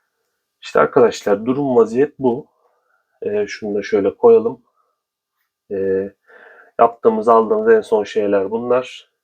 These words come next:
Aracımızla alakalı. Yapmaya, etmeye, aracı mümkün olduğunca orijinal tutmaya, çalışmaya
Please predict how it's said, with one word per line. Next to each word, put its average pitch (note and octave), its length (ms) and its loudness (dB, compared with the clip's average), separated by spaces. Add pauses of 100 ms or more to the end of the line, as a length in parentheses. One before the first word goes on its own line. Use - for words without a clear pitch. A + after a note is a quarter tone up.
Aracımızla G2+ 540 0
alakalı. G2+ 560 -2 (800)
Yapmaya, G#3+ 460 0
etmeye, A#3 640 4 (100)
aracı A3+ 420 2
mümkün A#2 380 -6
olduğunca A#2+ 560 2
orijinal D#3 540 2
tutmaya, - 560 -6 (140)
çalışmaya G#2 680 -6